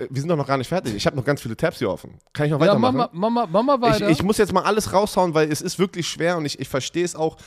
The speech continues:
Speaker 1: wenn man jetzt einen Artikel irgendwo liest mit einer Ü-, mit einer, ähm, Überschrift und du verst-, und man hat die ganze Sit-, aber man hat nicht alles gelesen, dann springt man ganz schnell auf eine Seite und verteidigt die eine Seite. Ähm, auf jeden Fall. Und das ist ja das Geile, wenn in to-,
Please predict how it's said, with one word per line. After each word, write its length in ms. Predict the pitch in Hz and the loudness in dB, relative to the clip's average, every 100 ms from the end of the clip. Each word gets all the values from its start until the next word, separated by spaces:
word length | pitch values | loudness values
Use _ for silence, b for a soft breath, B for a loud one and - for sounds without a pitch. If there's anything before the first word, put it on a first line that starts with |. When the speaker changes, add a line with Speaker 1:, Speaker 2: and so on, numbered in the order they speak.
| B | B
Speaker 1:
wenn 140 | 127 | -2
man 120 | 151 151 | 0 0
jetzt 220 | 139 - b b | -2 -6 b b
einen 220 | 143 196 | 0 0
Artikel 400 | 175 175 208 190 | 0 -4 -6 -6
irgendwo 320 | 165 180 156 160 | -4 -4 -2 -4
liest 240 | 190 185 | -4 -8
mit 100 | 160 | -6
einer 280 | 147 156 - | -4 -4 -4
Ü-, 180 | 180 156 | -8 -8
mit 200 | 147 139 | -6 -2
einer, 340 | 135 147 135 - | 0 2 0 0
ähm, 320 | 135 127 123 - 117 | -2 -2 -4 -8 -8
Überschrift 560 | 190 202 190 - 180 - B B | -2 0 0 0 -4 -4 B B
und 140 | - 139 | -4 -2
du 40 | |
verst-, 280 | - 147 - | -2 -4 -4
und 80 | 139 | -2
man 100 | 135 | -2
hat 140 | 165 | -4
die 80 | 165 | -4
ganze 260 | 147 185 175 | 0 0 -2
Sit-, 160 | 147 | -4
aber 80 | 131 | -2
man 100 | 139 | 0
hat 120 | 143 | 0
nicht 200 | - - | -4 -4
alles 280 | 165 208 - | 0 0 0
gelesen, 480 | - 156 175 156 196 b b | -8 -8 -8 -8 -12 b b
dann 100 | 123 127 | -10 -8
springt 320 | - 180 202 | -6 -6 -4
man 180 | 165 147 | -6 -2
ganz 220 | 175 - | -2 -2
schnell 200 | - 180 | -2 0
auf 180 | 165 - | 0 0
eine 200 | 151 139 | 0 2
Seite 280 | 131 151 160 | 2 0 -2
und 100 | 131 | -6
verteidigt 480 | 143 131 139 143 - | -6 -4 -4 -4 -8
die 80 | |
eine 220 | 107 117 113 | -6 -4 -2
Seite. 440 | 120 123 113 143 B B B B | -2 -2 -4 -6 B B B B
Ähm, 260 | 104 107 | -2 0
auf 160 | 95 131 | 0 0
jeden 140 | 185 | -2
Fall. 260 | 202 143 185 - _ _ _ _ _ _ - - - | -6 -8 -8 -12 _ _ _ _ _ _ -16 -14 -6
Und 180 | 123 | -4
das 140 | 131 135 | -2 -4
ist 140 | 151 | -4
ja 80 | 160 | -4
das 180 | 131 - | -4 -2
Geile, 320 | 131 151 156 | 0 2 2
wenn 220 | 131 135 | 0 -4
in 160 | - 123 | -6 -8
to-, 160 | - | -6